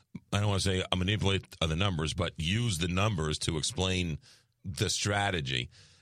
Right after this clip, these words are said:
And I've, every time I've seen it, I'm like, "Wow, that makes sense." Two seconds later, I couldn't explain it to the next person, but I do know.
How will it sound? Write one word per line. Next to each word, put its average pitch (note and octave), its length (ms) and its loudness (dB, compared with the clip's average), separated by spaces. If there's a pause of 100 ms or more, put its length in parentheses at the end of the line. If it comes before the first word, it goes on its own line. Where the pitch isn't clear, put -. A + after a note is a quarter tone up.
And A2+ 140 2
I've, D3 440 0
every D3+ 240 0
time C3+ 280 0
I've G#2 160 0
seen E3 400 0
it, G2+ 140 -2 (500)
I'm F#2+ 100 4
like, G2+ 160 2
"Wow, G#2+ 480 2 (240)
that A#2+ 180 2
makes A2 220 0
sense." - 480 -2 (500)
Two D3+ 140 0
seconds A2 340 0
later, A#2 240 2
I G2 120 2
couldn't A2 200 0
explain F#2+ 320 0
it E2+ 100 0
to D#2+ 60 0
the D2+ 80 -2
next F#2 200 0
person, C2+ 480 -2
but F2 160 0
I D#2+ 80 0
do G#2 180 0
know. F2+ 360 0